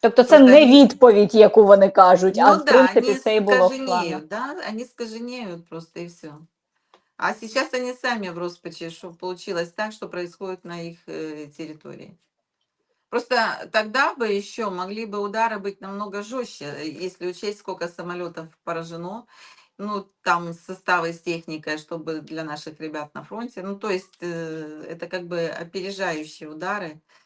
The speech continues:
Speaker 2: М, могло бы быть намного жестче.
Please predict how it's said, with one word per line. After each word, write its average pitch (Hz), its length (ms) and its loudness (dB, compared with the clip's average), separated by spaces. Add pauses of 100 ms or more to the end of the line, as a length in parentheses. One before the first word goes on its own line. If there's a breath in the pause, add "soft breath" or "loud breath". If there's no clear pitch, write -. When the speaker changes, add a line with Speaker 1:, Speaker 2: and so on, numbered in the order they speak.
(440)
Speaker 2:
М, 180 520 -8
могло 196 320 -2
бы 226 100 -2
быть 214 200 -8
намного 185 380 -6
жестче. 160 440 -12